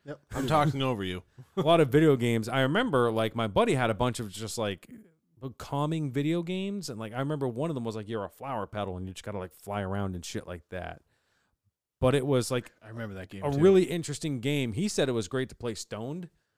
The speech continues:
Speaker 3: Um, never did that, but I just remember it was, like, there was a little bit of color, but there was almost no saturation. It was very close to being black and white, and it was just very calming. Um, and I've seen, you know, like,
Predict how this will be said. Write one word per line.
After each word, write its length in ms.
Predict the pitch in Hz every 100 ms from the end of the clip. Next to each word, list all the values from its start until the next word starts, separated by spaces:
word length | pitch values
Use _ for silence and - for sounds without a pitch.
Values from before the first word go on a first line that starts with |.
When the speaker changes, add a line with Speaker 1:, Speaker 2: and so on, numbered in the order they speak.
| _ 104
Speaker 3:
Um, 480 | 107 101 98 92 -
never 240 | 123 123 104
did 240 | 127 107
that, 300 | 110 160 - _
but 360 | 117 107 110 _ _ _ _ _ _ _ _ _ -
I 120 | 143
just 180 | 127 156
remember 280 | 165 160
it 200 | 143 147
was, 220 | - 143 123
like, 160 | 131 - _ _ _ _ _ _ _ _
there 160 | 269 370
was 160 | 240
a 80 | 143
little 580 | 127 120 131 143 156 156
bit 140 | 156
of 100 | 147
color, 340 | - 135 170 147
but 140 | 117
there 100 | 165
was 120 | 127 -
almost 440 | 135 135 127 107 113
no 240 | 104 117
saturation. 720 | - 120 113 110 104 117 -
It 160 | 147 254
was 160 | 185 110
very 400 | 87 117 113 113
close 340 | - 113 113
to 60 | 120
being 220 | 127 120
black 280 | 113 117 117
and 100 | 107
white, 340 | 101 110 156 - _ _ _ _ _ _ _ _
and 140 | 123 123
it 60 |
was 160 | 117 110
just 180 | 117 -
very 400 | 98 113 107 101
calming. 540 | - 107 101 85 78 - _
Um, 360 | 98 95 95 98 -
and 140 | 110
I've 160 | 110 87
seen, 380 | 120 107 101 -
you 100 | 120
know, 160 | 98 92
like, 220 | 95